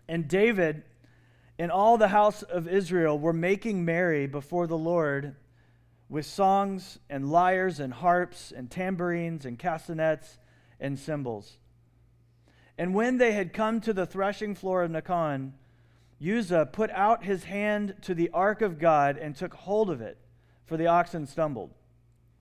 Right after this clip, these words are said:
And the angle, anger of the Lord was kindled against Uzzah, and God struck him down there because of his error. And he died beside the ark of God.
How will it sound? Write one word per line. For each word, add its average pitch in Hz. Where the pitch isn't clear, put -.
And 180
the 196
angle, 240
anger 233
of 220
the 196
Lord 190
was 170
kindled 214
against 175
Uzzah, 180
and 156
God 180
struck 196
him 196
down 165
there 131
because 135
of 139
his 131
error. 131
And 160
he 190
died 180
beside 165
the 156
ark 151
of 147
God. 139